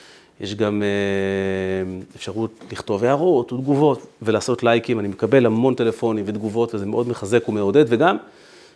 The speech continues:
אנשים שואלים שאלות והשיעור מתחדד יותר ויותר, ואני מודה לכם על כך, בעזרת השם ביחד.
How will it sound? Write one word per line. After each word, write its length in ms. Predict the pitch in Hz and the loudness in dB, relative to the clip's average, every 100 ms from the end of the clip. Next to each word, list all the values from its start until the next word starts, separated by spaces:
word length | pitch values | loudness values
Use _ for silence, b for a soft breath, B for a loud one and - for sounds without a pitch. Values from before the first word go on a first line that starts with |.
| B | B
אנשים 220 | - 131 | -10 -8
שואלים 280 | - 117 135 | -4 0 0
שאלות 420 | - 117 131 123 | 0 0 2 0
והשיעור 260 | 113 - 131 | -4 -4 -4
מתחדד 440 | 127 - 113 120 | -4 -4 -2 0
יותר 240 | 107 117 113 | 0 -2 0
ויותר, 280 | 104 98 120 | -2 0 0
ואני 160 | 107 | 0
מודה 280 | 104 101 110 | -2 0 2
לכם 240 | 113 113 120 | 2 2 -2
על 80 | |
כך, 320 | 113 127 120 - b b b | 0 -2 -2 -8 b b b
בעזרת 340 | - 95 110 113 | -10 -6 -4 -4
השם 340 | 104 113 107 | -6 -6 -4
ביחד. 400 | 95 101 101 - | -2 -2 -4 -8